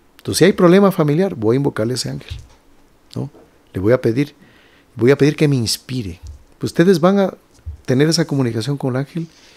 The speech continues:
recibiendo inspiraciones. Muy bien. Listos, que lamentablemente se nos terminó el tiempo.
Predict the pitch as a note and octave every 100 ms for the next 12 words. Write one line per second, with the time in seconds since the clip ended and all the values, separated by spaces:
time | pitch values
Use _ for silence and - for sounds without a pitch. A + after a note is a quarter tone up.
0 | _ _ _ - A2 G#2+ A2+ A2+ A2+ A2
1 | G2+ - G2 F#2 - E2+ - - - A2
2 | F#2+ D#2 - _ - - - - - -
3 | D3 D3+ D3 - - _ _ - C3+ B2+
4 | B2 A#2+ A2+ - C3+ A#2+ A#2+ D3 D3+ D#3
5 | D#3+ D3 - A#2+ A#2 B2 G#2+ A#2 C3+ E3
6 | D#3 B2+ C#3